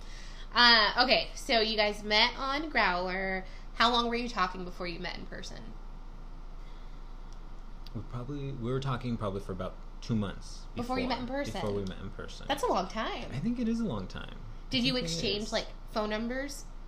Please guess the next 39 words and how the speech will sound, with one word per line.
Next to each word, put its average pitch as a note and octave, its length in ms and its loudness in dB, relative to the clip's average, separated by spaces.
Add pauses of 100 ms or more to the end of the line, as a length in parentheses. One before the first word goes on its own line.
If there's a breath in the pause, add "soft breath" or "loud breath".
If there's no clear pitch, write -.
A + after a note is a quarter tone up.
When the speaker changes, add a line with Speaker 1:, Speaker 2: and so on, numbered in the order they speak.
(180)
Speaker 1:
quickly, E4+ 560 0
or A3+ 140 0
was G#3+ 160 -2
it, G3 100 -4
like, F#3 140 -2
strictly G3 360 0
through F3+ 160 -4
the F3 100 -2
app? - 280 -6 (680)
Speaker 2:
Mm, A#2+ 920 -6
I, B2 60 -2
we C3 180 2
exchanged E3+ 500 0
phone C3+ 200 2
numbers A#2 340 2
within G#2+ 280 -2
the G#2 60 -2
first G2+ 500 0
probably F#2+ 520 0 (1300)
two A#2 140 -2
weeks. F#2+ 560 -6 (360)
I A2 80 0
wanna A2+ 220 2
say, G#2+ 220 0
like, G2+ 200 0
the G#2 60 -6
first - 400 -2
week G2 320 -2
was F#2 120 -6
strictly F#2+ 480 -6
app F2 280 -6 (300)
Speaker 1:
Mm-hmm. A3 360 -2
Speaker 2:
because F#2+ 760 0 (1120 loud breath)
I - 60 4
was B2 100 2
in C3+ 40 0
Orange C3+ 200 0
County, G2 320 -2
so F2+ 520 -2